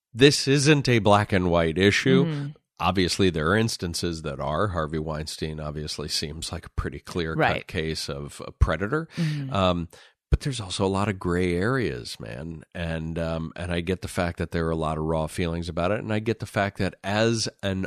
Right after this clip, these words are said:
Speaker 1: oppressed group of people, women in general, and especially the victims, are violently angry about it and are certainly entitled to be so. And that's something that those people, uh, who, who committed those acts are going to have to face.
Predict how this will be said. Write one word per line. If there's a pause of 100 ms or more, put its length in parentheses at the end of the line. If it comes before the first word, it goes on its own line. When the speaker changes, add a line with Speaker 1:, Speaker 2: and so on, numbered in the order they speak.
Speaker 1:
oppressed
group
of
people, (340)
women
in
general,
and
especially
the
victims, (300)
are
violently
angry
about
it
and
are
certainly
entitled
to
be
so.
And
that's
something
that
those
people, (400)
uh, (120)
who, (340)
who (500)
committed
those
acts
are
going
to
have
to
face.